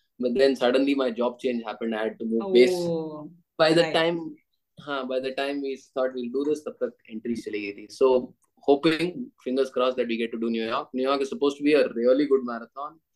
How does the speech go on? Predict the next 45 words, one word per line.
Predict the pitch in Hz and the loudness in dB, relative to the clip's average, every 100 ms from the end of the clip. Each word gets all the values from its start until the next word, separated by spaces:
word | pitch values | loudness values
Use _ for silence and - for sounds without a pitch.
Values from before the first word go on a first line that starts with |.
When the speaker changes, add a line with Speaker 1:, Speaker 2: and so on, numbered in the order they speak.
| _ _ - | _ _ -20
Speaker 1:
Uh, | - 98 - | -12 -8 -4
it's | - | 2
a | 127 | 6
world | 131 139 | 8 8
major। | 135 160 - _ _ _ _ - | 6 4 2 _ _ _ _ -14
Speaker 2:
Yeah। | 185 180 131 | -10 -4 -2
Speaker 1:
And, | 139 135 127 127 117 | -2 -2 -4 -4 -4
uh, | 117 113 110 - _ | -2 -2 -4 -10 _
not | 120 139 151 | 2 4 6
that | 147 135 | 4 4
easy, | 131 120 | 2 0
apparently। | 110 107 104 98 92 | 0 -4 -6 -10 -18
It | - - | -14 -8
has | 107 107 | -8 -2
some | 113 107 104 104 | -2 -2 -4 0
bit | 104 | 0
of | 104 107 | 2 2
a | 104 92 - _ _ _ 107 104 | 2 2 -6 _ _ _ -16 0
bridge | 110 107 110 | 0 2 -2
and | 107 | -2
a | 104 | -4
hill | 104 104 104 - | -2 -2 -2 -4
kind | 104 101 98 | -4 -2 0
of | 101 95 | 0 0
a | 98 98 | 0 2
gradient | 98 98 101 98 - _ _ _ _ _ _ - | 2 2 0 -4 -14 _ _ _ _ _ _ 2
towards | 113 104 | 2 2
the | 110 101 | -2 -4
end। | 120 _ | -6 _
So, | - 110 | -4 0
let's | 113 - | 0 0
see। | 127 _ _ - | -4 _ _ -4
किस्मत | 117 127 123 | 0 4 4
अच्छी | 120 - | 4 6
रही | 131 131 | 6 6
तो | 127 117 | 2 -2
अगले | - 107 113 | -6 -4 -2
साल | 110 107 | 0 -2
नवंबर | 101 104 104 104 | -4 -6 -4 -4
में | 104 101 208 | -2 -2 2
Speaker 2:
How | 247 349 | 2 6
Speaker 1:
न्यूयॉर्क। | 370 320 | 6 4
Speaker 2:
lovely, | 311 302 339 359 349 262 | 2 2 4 4 4 0
how | 277 | 0
exciting। | 262 - 233 220 277 269 247 | 0 0 0 0 0 0 0